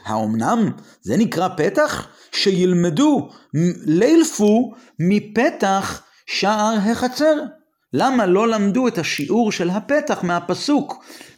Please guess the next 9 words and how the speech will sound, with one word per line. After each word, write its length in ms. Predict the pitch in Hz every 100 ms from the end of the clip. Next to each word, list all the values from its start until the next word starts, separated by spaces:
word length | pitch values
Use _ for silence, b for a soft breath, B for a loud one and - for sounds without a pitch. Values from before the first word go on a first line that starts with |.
| -
פתח 340 | 226 240 202
שער 360 | - 208 226 185
החצר, 540 | 165 170 - 120 123 190 B B B
ששם 600 | - 170 - 233 294 220 175
זה 80 |
היה 360 | 160 143 165 185 190 -
שונה, 440 | - 202 240 311 277
כתוב 460 | 156 220 247 180 165
ב-, 220 | 156